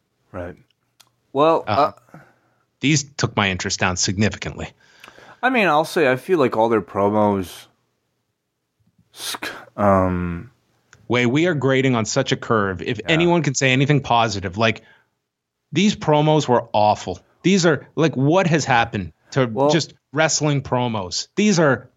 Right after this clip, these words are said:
Speaker 2: awful.
Speaker 1: Well,
Speaker 2: This
Speaker 1: like,
Speaker 2: is
Speaker 1: l-
Speaker 2: awful that we're at this level where anyone could say anything positive about these.
Speaker 1: Well, last night I was like, I s-, I, I was thinking to myself,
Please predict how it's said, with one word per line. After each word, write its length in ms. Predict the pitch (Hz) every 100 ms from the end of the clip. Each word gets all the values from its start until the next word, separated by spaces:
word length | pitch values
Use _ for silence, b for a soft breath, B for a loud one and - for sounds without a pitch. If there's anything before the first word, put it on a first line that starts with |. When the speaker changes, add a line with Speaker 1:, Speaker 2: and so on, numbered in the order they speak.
| -
Speaker 2:
awful. 520 | 127 120 - 98 -
Speaker 1:
Well, 120 | - 131
Speaker 2:
This 80 |
Speaker 1:
like, 80 | -
Speaker 2:
is 80 | 196
Speaker 1:
l- 100 | 170
Speaker 2:
awful 380 | 135 147 151 170
that 100 | 156
we're 140 | 139 143
at 140 | 135
this 160 | 143 -
level 440 | 120 117 143 143
where 180 | 131 131
anyone 360 | 156 156 160 156
could 160 | 139 -
say 160 | 127 -
anything 360 | 151 151 139
positive 460 | 117 110 104 107 90
about 280 | 92 90 -
these. 280 | 85 - - _ _ _ -
Speaker 1:
Well, 140 | 151
last 220 | 151 196
night 140 | 196 185
I 60 | 123
was 200 | 107 120
like, 360 | 104 95 -
I 100 | -
s-, 220 | 107 - -
I, 180 | 107 101
I 160 | - 101
was 220 | 95 -
thinking 260 | 139 135
to 80 | 131
myself, 400 | 104 95 104 95